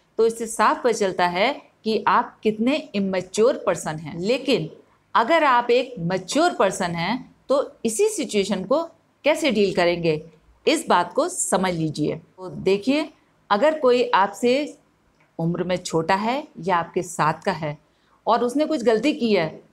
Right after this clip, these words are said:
तो आप कभी भी उसको क्रिटिसाइज नहीं करेंगे, जलील नहीं करेंगे, बल्कि आप उसकी गलती को बहुत ही सुंदरता से करेक्ट करने की कोशिश करेंगे। अगर उसने गलती की है, तो आप हमेशा यही कहेंगे,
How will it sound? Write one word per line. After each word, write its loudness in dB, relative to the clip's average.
तो 4
आप 2
कभी 4
भी 2
उसको 0
क्रिटिसाइज 2
नहीं 2
करेंगे, 0
जलील 2
नहीं 2
करेंगे, 2
बल्कि 0
आप 2
उसकी -2
गलती 0
को 0
बहुत 0
ही 2
सुंदरता 0
से 0
करेक्ट -2
करने -2
की -2
कोशिश 0
करेंगे। -4
अगर 4
उसने 0
गलती 0
की -4
है, 4
तो 0
आप 2
हमेशा 2
यही 0
कहेंगे, -2